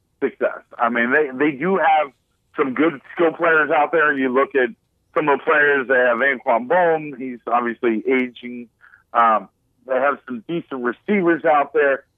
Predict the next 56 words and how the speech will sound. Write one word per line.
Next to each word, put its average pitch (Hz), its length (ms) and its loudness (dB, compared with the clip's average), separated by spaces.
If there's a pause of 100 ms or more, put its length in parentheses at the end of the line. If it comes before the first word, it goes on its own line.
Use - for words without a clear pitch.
(120)
He's 175 180 -4
got 220 200 4
his 180 160 0
quarterback. 127 520 -4
He 143 120 -6
has 170 260 2
that 165 240 2
read 190 420 -4
option 180 520 0
quarterback. 139 680 0 (480)
Me 170 200 -2
and 160 100 -2
you, 175 160 2
both 151 320 0
of 156 80 0
us 151 180 2
have 117 160 -12
both 139 300 2
stated 127 400 2
Kaepernick. 135 640 2
We're 117 80 -4
not 104 180 2
in 107 60 -6
love 143 160 0
with 151 140 -2
the 151 80 -4
guy. 139 460 2 (360)
We 131 100 -2
don't 127 160 2
know 120 240 4
if 113 140 -4
he's, 120 240 -8 (220)
you 135 120 -4
know, 117 180 2
that 127 200 2
much 127 200 -2
of 113 60 -6
a 113 60 0
leader, 135 380 2
if 113 100 -8
he 127 100 -10
can 117 140 -10
handle 135 340 -2
it. 139 160 -2 (320)
I 240 140 2
don't 330 200 0
think 240 160 -2
he 214 60 -4
will 180 180 0
have 214 280 2
his 196 80 -6 (120)
success. 208 420 0 (340)
I 143 80 0
look 143 200 0
at 120 60 -2
his 110 140 -8